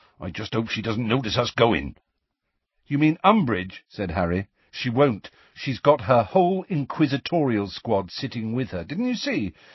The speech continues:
She must be expecting trouble at the match." "Yeah, well, a bit of trouble wouldn't hurt,"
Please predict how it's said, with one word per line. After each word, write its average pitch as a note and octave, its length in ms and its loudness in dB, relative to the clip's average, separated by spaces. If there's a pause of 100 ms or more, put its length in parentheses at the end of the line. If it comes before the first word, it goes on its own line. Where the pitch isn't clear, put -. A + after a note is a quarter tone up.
(160)
She - 120 -6
must G#2+ 200 -2
be G#2+ 100 -2
expecting G2+ 580 -4
trouble G2+ 400 2
at - 100 -6
the G2+ 80 -2
match." G#2+ 520 -4 (920)
"Yeah, D2+ 360 -6
well, D2+ 420 -4 (340)
a - 80 -16
bit C3+ 160 0
of A#2+ 80 -10
trouble G2 340 4
wouldn't A#2+ 220 -2
hurt," C#3+ 300 2